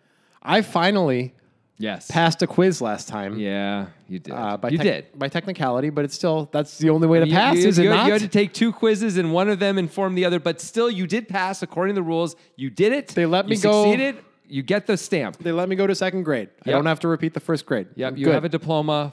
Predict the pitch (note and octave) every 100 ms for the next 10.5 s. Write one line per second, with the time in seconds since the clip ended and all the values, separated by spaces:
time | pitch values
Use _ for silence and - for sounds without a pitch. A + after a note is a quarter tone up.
0 | - B2 - A#2 - - E2+ - G3+ E3
1 | - G3 - - D3+ - F3 F3 G3 A#3
2 | A3+ A3+ G3 F#3+ G3+ A#3 G#3 D#3+ C3 B2
3 | C3 - D#3 D#3 D3+ C#3 C3+ E3 C#3+ D#3+
4 | C#3 C3+ D#3+ - A#2+ A#2 A#2+ A#2 F3+ F3+
5 | F3+ F3 F3+ D#3+ C3 B2+ C#3 - - F3+
6 | A#3 E4 F4 D#4+ C#4+ A#3+ G#3 F3+ F3+ D3
7 | C#3 A2 - C#3+ C3+ B2+ C3 D3 C#4 A#3+
8 | G#3 G#3+ A3+ F3 G3 A#3 - F#3+ D#3 E3+
9 | C#3+ D3+ B2+ C3 B2 G2 D#2 A#1+ B1 -
10 | A2+ A#2 A2+ - -